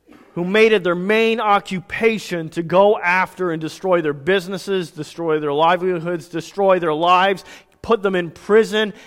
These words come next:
and have them killed. And he's writing to these people.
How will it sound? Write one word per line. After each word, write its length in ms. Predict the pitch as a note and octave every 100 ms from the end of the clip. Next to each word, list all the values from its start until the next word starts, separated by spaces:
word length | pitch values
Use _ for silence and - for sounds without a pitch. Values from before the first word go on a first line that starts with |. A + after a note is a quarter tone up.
| - -
and 120 | E3
have 240 | F3+ F#3
them 200 | E3+ F3
killed. 460 | - E3+ C3 E2+ - _ _ _ _ _ _ _ _ _ _ _ _ _ _ _ _ _ _ _ - -
And 160 | - F3+
he's 180 | G#3+ D#3+
writing 520 | E3+ G#3+ B3 C4 A3+
to 140 | F#3+
these 260 | G3+ G#3 F3+
people. 540 | - G#3+ G#3+ D3 F#2+